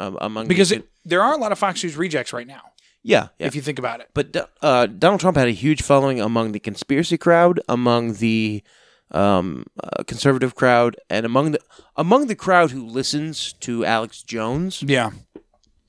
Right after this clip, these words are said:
Speaker 1: Um, Donald Trump had a huge following. So I think for Alex Jones to be like, "Donald Trump is just another globalist, and we were lied to, and
Speaker 2: Yeah.
Speaker 1: we got duped," I, I,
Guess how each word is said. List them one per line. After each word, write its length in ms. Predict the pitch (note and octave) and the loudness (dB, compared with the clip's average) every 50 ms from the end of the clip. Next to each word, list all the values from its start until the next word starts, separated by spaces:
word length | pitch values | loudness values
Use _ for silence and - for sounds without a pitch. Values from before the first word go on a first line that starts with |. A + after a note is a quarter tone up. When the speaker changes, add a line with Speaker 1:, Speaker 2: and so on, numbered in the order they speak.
| _ _ _ _ _ - - _ _ _ _ _ _ _ | _ _ _ _ _ -20 -20 _ _ _ _ _ _ _
Speaker 1:
Um, 340 | - A2+ A2 G#2+ G#2 G2+ F#2+ | -2 0 0 0 -2 -2 0
Donald 220 | A#2+ A#2+ B2+ A#2 | 0 0 0 0
Trump 160 | B2+ C3+ - | -2 -2 -2
had 100 | G#2+ G#2 | -2 -4
a 40 | G#2 | -4
huge 280 | G2+ - A2+ A2+ G2+ - | -4 -4 -4 -4 -4 -4
following. 440 | - A2+ G#2 F#2+ E2+ D#2+ C2+ B1+ - | -2 0 0 0 -2 -4 -8 -8 -6
So 420 | - - - D#3 D3+ D#3 D3 - - | -4 0 2 4 6 6 4 4 2
I 100 | - C3 | 0 -2
think 280 | - - F#3 G3 F3+ - | 0 0 -2 -2 -2 -4
for 380 | - - C3 B2+ B2 A2 - - _ - _ _ _ - | -6 -4 -2 -2 -2 -4 -6 -10 _ -20 _ _ _ 0
Alex 280 | B2+ B2 B2 B2 - | 2 2 2 0 -4
Jones 380 | - A#2 B2 A#2+ A#2+ A#2+ A#2 - | -6 -4 -2 -2 -2 -4 -6 -8
to 160 | - - A#2 G#2 | -6 -6 -6 -4
be 160 | F#2+ A#2+ A2+ | -2 -2 0
like, 300 | G#2+ G#2 G#2 G#2 - - _ - - - - - - - B2+ | 0 0 -2 -4 -8 -16 _ -20 -20 -20 -20 -20 -20 -12 0
"Donald 320 | A#2+ E3 E3+ E3+ E3+ D3+ | 2 4 4 4 2 0
Trump 220 | - F3 E3+ C3+ | 0 0 0 0
is 80 | C3+ B2 | -2 -6
just 200 | - C#3+ C3+ - | -6 -8 -6 -2
another 200 | D3 D3 C3+ C3 | -2 -2 -2 -2
globalist, 680 | G#2 B2+ C3 C3 C3 A#2+ C3 C3 C3 B2 - - - - - | -4 -2 -2 -2 0 0 0 -2 -2 -2 -2 -6 -10 -10 -8
and 440 | - A#2+ A2+ A2+ A2+ A2 A2+ A2 A2+ | -8 -6 -6 -8 -8 -10 -12 -12 -10
we 240 | A#2+ A#2+ A#2+ A#2 | -10 -12 -12 -12
were 200 | A#2 A2 A2+ A#2+ | -14 -10 -8 -6
lied 360 | A#2+ A#2+ A#2+ A#2+ B2 B2 A2+ - | -2 0 2 2 2 0 -2 -4
to, 500 | C3+ B2+ B2 A#2+ A#2+ A#2 A#2 A#2 G#2+ - | -4 -2 -2 -2 -4 -4 -6 -8 -8 -8
and 420 | - A2+ A2+ G#2+ G#2 G#2 G#2 G2 - _ _ | -10 -10 -10 -10 -10 -10 -12 -16 -18 _ _
Speaker 2:
Yeah. 260 | F3+ D#3 E3+ D#3+ C#3+ | -2 0 2 2 2
Speaker 1:
we 40 | A#2+ A2+ | 2 0
got 200 | A#2+ F#2+ A2+ A2+ | 0 0 0 0
duped," 300 | C3 C3 B2+ - - - _ _ _ _ _ _ | 0 0 0 -2 -8 -18 _ _ _ _ _ _
I, 180 | - - - - - - | -6 -6 -6 -6 -4 -2
I, 220 | - C3 B2+ | -2 -2 -2